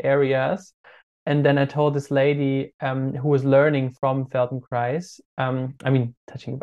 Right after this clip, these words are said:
I mean, it's, it's, it's a yoga practice, but a very slow yoga practice. And you massage certain areas of your body, which you usually wouldn't.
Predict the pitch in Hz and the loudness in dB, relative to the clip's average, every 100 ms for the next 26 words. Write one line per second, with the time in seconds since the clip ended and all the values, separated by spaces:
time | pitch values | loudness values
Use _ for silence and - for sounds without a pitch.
0 | - 131 131 127 - 127 - 131 135 151 | -2 0 0 -2 -4 -4 -4 -2 4 6
1 | 151 135 151 147 - 139 131 131 135 131 | 6 4 2 0 0 0 0 0 -2 -4
2 | - 143 147 143 139 135 131 139 131 - | -4 2 4 4 4 0 -2 -4 -4 -4
3 | 131 127 - - - - 139 131 143 139 | -6 -6 -16 -20 -20 -4 -2 2 6 8
4 | 139 135 - - 135 135 - 135 135 135 | 8 6 2 -2 0 0 2 4 6 4
5 | - - - 151 135 139 - 139 135 131 | 0 -16 -6 -2 -2 -2 0 2 2 0
6 | 127 139 135 135 131 - 135 135 143 139 | -4 -2 0 0 -4 -4 -4 -2 -2 -2
7 | 127 131 135 127 113 | -2 2 2 2 -2